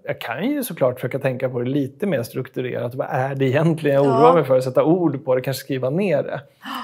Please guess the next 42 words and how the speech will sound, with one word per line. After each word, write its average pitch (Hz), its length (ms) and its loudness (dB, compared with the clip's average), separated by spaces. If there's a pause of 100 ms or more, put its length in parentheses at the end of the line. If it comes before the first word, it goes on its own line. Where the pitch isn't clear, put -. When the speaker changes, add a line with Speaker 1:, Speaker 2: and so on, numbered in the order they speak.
Speaker 1:
Men 160 60 4
jag 202 100 6
får 208 200 6
det. - 160 -8 (1300)
Övriga 202 720 6
tjugotre 127 400 -2
och 127 60 2
en 123 60 -4
halv 123 200 -2
timme 123 300 -6
på 131 100 -8
dygnet 131 340 -10
så - 100 -4
är 143 40 0
det 143 60 2
ju 175 80 0
inte 156 360 0
orostund. - 720 -4 (520)
Eh, 127 120 -10
och 139 200 -4
när 190 300 4
då 160 100 2
orostankarna 143 840 0
blossar 131 420 0
upp, - 280 -4 (680)
istället 180 300 2
för 240 80 2
att 202 60 2
säga 165 120 4
så 135 60 4
här, 151 240 8
"Äh, 165 60 6
sluta, 151 360 4
tänk 160 280 2
inte 127 160 0
på - 80 -6
det", 117 200 -6
för 147 60 -2
det 160 80 4
kan 165 100 2
vara 151 80 6
svårt. - 580 -2